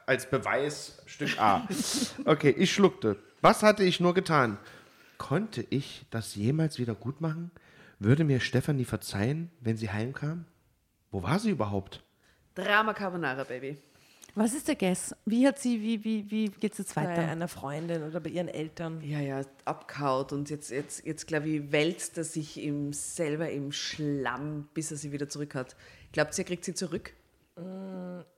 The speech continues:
Speaker 2: ich sag nichts, weil ich hab die
Speaker 4: Mm.
Speaker 2: Geschichte gelesen, obwohl
Speaker 3: Ach
Speaker 2: ich
Speaker 3: so.
Speaker 2: nicht mehr weiß, aber
Speaker 3: Ja.
Speaker 2: mm.
Speaker 4: Es ist so schwierig. Ich find, so ein Übergriff ist einfach so was Krasses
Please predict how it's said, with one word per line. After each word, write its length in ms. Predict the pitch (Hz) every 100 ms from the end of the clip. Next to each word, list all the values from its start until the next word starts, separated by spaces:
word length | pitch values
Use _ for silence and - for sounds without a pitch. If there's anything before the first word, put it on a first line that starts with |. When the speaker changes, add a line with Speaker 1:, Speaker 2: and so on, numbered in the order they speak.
| _
Speaker 2:
ich 160 | 190 -
sag 200 | 190 170
nichts, 220 | 220 208
weil 120 | 202
ich 40 | 202
hab 140 | 190
die 80 | 196
Speaker 4:
Mm. 40 |
Speaker 2:
Geschichte 360 | 196 196 185 185
gelesen, 340 | 165 160 170
obwohl 220 | 165 160 175
Speaker 3:
Ach 60 |
Speaker 2:
ich 60 | 156
Speaker 3:
so. 100 | 202
Speaker 2:
nicht 100 | 156
mehr 80 | 147
weiß, 120 | 165 -
aber 100 | 160
Speaker 3:
Ja. 60 | 175 175
Speaker 2:
mm. 120 | 175 196
Speaker 4:
Es 160 | 170
ist 120 | 240
so 120 | 214 254
schwierig. 540 | - 214 226 208 180
Ich 80 | 202
find, 240 | - 233 233
so 220 | 240 226
ein 20 |
Übergriff 540 | 233 240 240 220 208
ist 100 | 214
einfach 240 | 208 190 -
so 240 | - 240
was 160 | 240 -
Krasses 720 | - 190 190 - 180 -